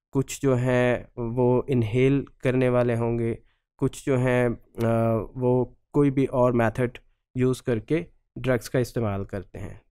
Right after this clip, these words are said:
तो ये सारे अपना अपना एक यूनिक कल्चरल पैटर्न जो है वो रखते हैं।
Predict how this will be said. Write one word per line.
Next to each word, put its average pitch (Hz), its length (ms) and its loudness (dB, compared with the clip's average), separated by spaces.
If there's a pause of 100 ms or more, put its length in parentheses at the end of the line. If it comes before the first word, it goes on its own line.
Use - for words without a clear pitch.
तो 123 40 -4
ये 131 120 -2
सारे 135 400 2
अपना 139 260 0
अपना 139 380 -2
एक 139 240 -4
यूनिक 131 540 2
कल्चरल 127 380 -2
पैटर्न 113 520 -2
जो 110 100 -2
है 101 100 -4
वो 101 120 -6
रखते - 280 -12
हैं। - 180 -14